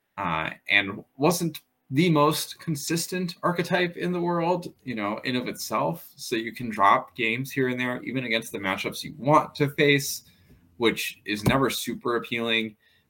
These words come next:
uh, even in a best of three format. And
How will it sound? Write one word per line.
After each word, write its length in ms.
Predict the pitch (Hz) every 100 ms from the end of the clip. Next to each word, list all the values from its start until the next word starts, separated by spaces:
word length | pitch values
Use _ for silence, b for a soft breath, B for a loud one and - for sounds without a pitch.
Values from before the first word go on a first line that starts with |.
| _
uh, 240 | - 85 85
even 260 | 123 107 101
in 100 | 98
a 40 |
best 300 | 90 98 -
of 100 | 98
three 180 | 101 98
format. 540 | 104 98 98 92 - - _ _ _ _ _
And 580 | 110 101 98 90 90 85